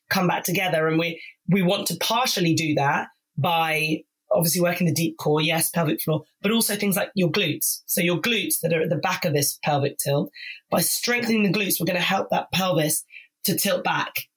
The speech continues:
into its, its optimum position. So we wanna look at how are your glutes working,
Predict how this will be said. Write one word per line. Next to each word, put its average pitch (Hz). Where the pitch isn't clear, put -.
into 180
its, -
its 175
optimum 165
position. 147
So 170
we 175
wanna 190
look 175
at 185
how 170
are 185
your 196
glutes 320
working, -